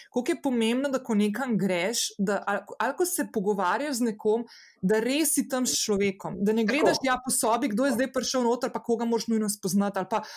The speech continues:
Speaker 1: komu moraš nekaj hitro povedati. Jaz se
Speaker 2: Mhm.
Speaker 1: tudi dostikrat zalotim, da to napako naredim. Saj to so stvari,
Speaker 2: Mhm.
Speaker 1: ki smo pač zato, ker, ker, ker bezlamo v glavah, ne.
Speaker 2: Ja,
Speaker 1: Ampak
Speaker 2: ja.
Speaker 1: koliko je pomembno in koliko veliko sporočaš človeku,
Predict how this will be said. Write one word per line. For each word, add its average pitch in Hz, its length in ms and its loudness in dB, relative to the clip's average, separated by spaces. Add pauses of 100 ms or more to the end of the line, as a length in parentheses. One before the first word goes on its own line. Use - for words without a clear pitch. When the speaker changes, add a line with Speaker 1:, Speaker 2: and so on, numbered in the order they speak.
(120)
Speaker 1:
komu 269 260 2
moraš 262 240 4
nekaj 233 260 2
hitro 214 260 -2
povedati. 180 440 -2 (280)
Jaz 285 200 2
se - 80 0
Speaker 2:
Mhm. 285 40 -6
Speaker 1:
tudi 359 140 4
dostikrat 226 360 0
zalotim, 233 380 2
da 214 80 4
to 226 140 -2
napako 196 420 -2
naredim. 175 380 -2
Saj 202 160 -4
to 254 140 0
so 262 120 0
stvari, 220 300 2
Speaker 2:
Mhm. 160 100 -2
Speaker 1:
ki 214 60 -2
smo 202 180 -4
pač 214 200 -2
zato, 208 200 -2
ker, 220 240 -2 (180)
ker, 214 220 0
ker 214 200 -2
bezlamo 202 540 2
v 160 120 -2
glavah, 175 440 0
ne. 175 240 -6
Speaker 2:
Ja, 165 260 4
Speaker 1:
Ampak 160 340 -2
Speaker 2:
ja. 277 140 0
Speaker 1:
koliko - 100 2
je 349 120 -4
pomembno 262 520 2
in 220 140 0
koliko 294 220 -2
veliko 294 280 2
sporočaš 220 760 0
človeku, 214 760 0